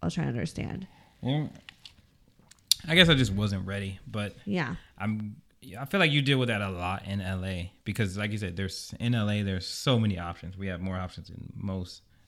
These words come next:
Speaker 2: cities, you know?
Speaker 1: Right.
Speaker 2: So for people to get ready, it, it takes them longer to get ready 'cause, like, that bachelor phase or that bachelorette phase, for, not for everybody, but for most people, lasts a little longer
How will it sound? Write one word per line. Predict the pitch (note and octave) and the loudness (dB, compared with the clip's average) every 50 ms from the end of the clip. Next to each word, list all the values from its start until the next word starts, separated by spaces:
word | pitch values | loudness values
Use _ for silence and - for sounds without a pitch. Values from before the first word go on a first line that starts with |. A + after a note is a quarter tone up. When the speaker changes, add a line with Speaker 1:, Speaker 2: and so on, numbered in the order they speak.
| _ - | _ -18
Speaker 2:
cities, | - - - G#2 F2 D#2+ D2+ - F#2 - - | -12 -8 -6 -6 -6 -6 -8 -10 -12 -8 -8
you | F2 | -6
know? | E2 D#2 D#2 D2+ G2 - - | -6 -6 -6 -8 -10 -10 -4
Speaker 1:
Right. | - G3 E3+ D3+ | -2 0 0 0
Speaker 2:
So | D3+ B2+ G#2+ G2+ G2 F#2+ - - - - - - - - _ _ _ _ _ _ _ _ _ - | 2 0 0 0 0 -2 -4 -8 -14 -20 -20 -20 -20 -20 _ _ _ _ _ _ _ _ _ -8
for | - B2+ | -6 -2
people | G#2+ - E3 E3 D3 C#3 | 2 4 4 4 4 2
to | B2+ | 2
get | A#2+ C3 A2+ G2+ G2 | 2 0 0 -2 -2
ready, | G2+ G2+ G#2 A2 A2+ A#2+ A#2+ B2+ C3 B2+ - | -2 0 0 0 0 0 -2 -2 -4 -6 -6
it, | - G#2 G2+ G2 D2+ - - _ _ - | -6 -6 -6 -6 -8 -10 -14 _ _ -12
it | - A2 A2 | -10 -6 -4
takes | C3 A#2 G#2 - | -2 -2 -2 -2
them | A2+ F#2+ F2 | -4 -4 -2
longer | F2+ F#2+ G2 G2+ G2+ G2+ G2+ F#2 F2+ E2+ F2 | -2 -2 -2 0 2 2 2 2 0 -2 -6
to | - F2 | -8 -8
get | F2 E2 E2 | -10 -10 -8
ready | E2 D#2+ D#2+ - - F#2+ F#2+ _ | -10 -10 -10 -10 -12 -12 -12 _
'cause, | - F#2 D#2+ - | -12 -12 -10 -10
like, | E2 E2 D#2+ - _ - - | -10 -10 -10 -12 _ -4 -2
that | G2 G2 F2+ | -2 -2 0
bachelor | F2 G2+ G2 F#2+ - - - G#2 F#2 | 0 0 0 0 -2 -4 -6 -6 -8
phase | F2 - A2 G#2 G2+ G2 F#2+ F#2+ F2+ F#2 | -6 -6 -4 -4 -2 -2 -2 -2 -4 -4
or | F#2 F#2 | -6 -4
that | |
bachelorette | F#2+ F#2 F2+ - - F#2 E2+ F2+ - | -4 -4 -6 -8 -10 -12 -12 -12 -10
phase, | - F#2+ F#2+ F#2 F2 | -8 -8 -6 -8 -8
for, | - - D3 C3 - - _ _ - | -8 -8 -8 -8 -8 -14 _ _ -4
not | E3+ F#3+ G3 - | 0 0 0 2
for | A#2 | 2
everybody, | G2 G2 F#2+ F#2 F2 F2 F#2 | 2 2 0 0 -2 -2 -2
but | F#2 G2+ - | -2 -4 -2
for | - A2+ | 0 0
most | A2 A2 A2 G#2 - | 2 2 0 0 -2
people, | G#2+ F#2+ E2+ F#2 F2+ F2 - - - - _ - | -4 -4 -2 -2 -4 -4 -8 -12 -20 -18 _ -4
lasts | F#2+ G2 G2 G2+ - - | 0 0 2 2 0 0
a | F#2 | -2
little | F2 F2+ G2 G2+ G2+ F#2+ | 0 0 0 0 0 0
longer | F#2+ F#2+ F#2 F#2+ G2 G2 G2 G#2 G2+ G#2 G#2+ | 0 2 2 2 2 2 2 2 0 0 -2